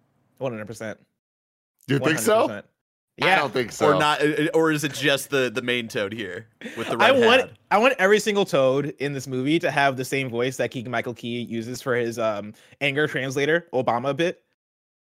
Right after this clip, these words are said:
Speaker 1: where it is like, <laughs> "What the fuck is up?" Like, I, I want that kind of Toad. <laughs> I want
Speaker 2: Yeah.
Speaker 1: Toad to be mad.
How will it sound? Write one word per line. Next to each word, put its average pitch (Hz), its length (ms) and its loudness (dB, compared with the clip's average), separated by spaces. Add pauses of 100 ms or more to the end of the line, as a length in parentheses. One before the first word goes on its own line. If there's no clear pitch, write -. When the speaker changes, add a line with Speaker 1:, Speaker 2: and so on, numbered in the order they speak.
(140)
Speaker 1:
where 165 140 4
it 156 80 6
is 156 160 4
like, 151 240 2
<laughs> - 680 -8
"What 233 260 6
the 285 60 0
fuck 285 140 6
is 262 100 4
up?" 190 160 4
Like, 180 280 8
I, 202 160 8
I 214 140 8
want 247 160 6
that 202 180 4
kind 180 140 0
of - 80 4
Toad. 147 280 4 (320)
<laughs> - 140 0
I 180 80 6
want 247 120 6
Speaker 2:
Yeah. 202 60 -2
Speaker 1:
Toad 220 140 2
to 180 80 -4
be 180 80 -4
mad. 127 340 -4